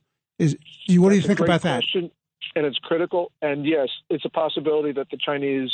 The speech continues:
Speaker 2: military sent these balloons without consulting anybody else because it is so powerful. Um, it could very well be a political struggle in China over this. We know that there are political struggles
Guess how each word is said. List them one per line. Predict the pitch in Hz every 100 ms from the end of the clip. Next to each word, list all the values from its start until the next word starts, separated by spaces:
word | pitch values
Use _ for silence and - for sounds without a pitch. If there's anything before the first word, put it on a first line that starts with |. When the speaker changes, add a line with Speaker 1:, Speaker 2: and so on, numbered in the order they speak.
| -
Speaker 2:
military | 143 147 143 156 135 131 120 -
sent | 151 135
these | 139 127 123
balloons | 139 131 131 131 120 - - - -
without | 131 139 139
consulting | 151 131 139 123 127
anybody | 123 117 120 123
else | 123 -
because | - - 123
it | 131
is | 143 131 -
so | 123 -
powerful. | 147 131 135 - 151 143 _ _ _ -
Um, | 135 135 151
it | 139
could | 143
very | 123 156 175
well | 160 156
be | 147 143
a |
political | 139 - 147 151 160
struggle | - 160 156 151 -
in | 143 131 127 127 -
China | 143 143 143
over | 143 135 143
this. | 151 165 - _ _ _ -
We | 143
know | 147 160
that | 160
there | 135 147
are | -
political | 165 151 160
struggles | - 160 151 147 135